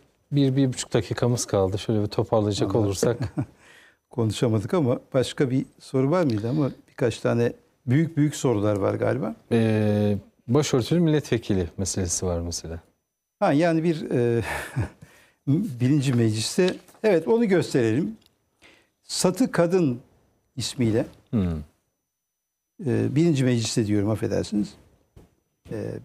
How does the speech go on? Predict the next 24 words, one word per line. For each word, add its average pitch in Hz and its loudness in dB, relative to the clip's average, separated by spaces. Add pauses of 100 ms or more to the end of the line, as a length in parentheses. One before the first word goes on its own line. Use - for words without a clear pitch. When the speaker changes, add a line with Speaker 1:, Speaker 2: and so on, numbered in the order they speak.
(160)
Speaker 2:
bin 151 2
dokuz 143 0
yüz 180 -2
otuz 147 -4
beş 147 0
meclisinde, 104 -4 (1040)
e, - -14 (560)
on 175 2
sekiz - -4
kadın 123 -2 (520)
milletvekili 131 0
oldu. 95 -4 (1040)
Bunlardan 175 2
bir 202 -2
tanesi 135 0
de 110 0
Satı 151 -2
Kadın. 117 -6
Aslında 151 -2
asıl 151 0
ismi 139 -2
Hatı. 151 -2 (640)
Fakat 151 -4
ona 151 0